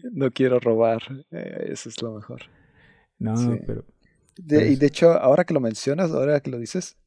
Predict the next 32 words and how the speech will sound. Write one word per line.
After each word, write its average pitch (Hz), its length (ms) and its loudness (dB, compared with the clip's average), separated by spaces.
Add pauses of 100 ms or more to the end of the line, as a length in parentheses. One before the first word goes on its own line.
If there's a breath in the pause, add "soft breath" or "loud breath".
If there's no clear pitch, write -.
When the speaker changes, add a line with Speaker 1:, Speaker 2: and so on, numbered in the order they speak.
(360)
Speaker 1:
es 139 120 -12
muy 139 160 0
gracioso 127 420 0
que 123 120 -8
nosotros 123 440 -6
respondemos 117 760 -8
con 113 220 -8
el, 107 300 -6 (420)
eh, 117 640 -2 (560)
"No, 156 180 4
gracias". 143 600 4 (380)
Speaker 2:
Ah, 151 260 10
sí. 139 300 6 (460 soft breath)
"¿No 147 100 4
tendrá 170 240 6
una 175 140 6
moneda?". 147 380 6
"No, 160 240 -2
no, 139 160 -2
gracias". 117 420 -6 (140)
Así 104 160 -6
como 98 120 -6
que - 160 -20
<laughs> - 540 2
Speaker 1:
En - 200 0
serio, - 380 0
ajá. 131 480 -4
Speaker 2:
Y 123 60 4
acá, 110 200 2
"Nein, 143 400 4
nein, 131 200 6
danke". 110 340 2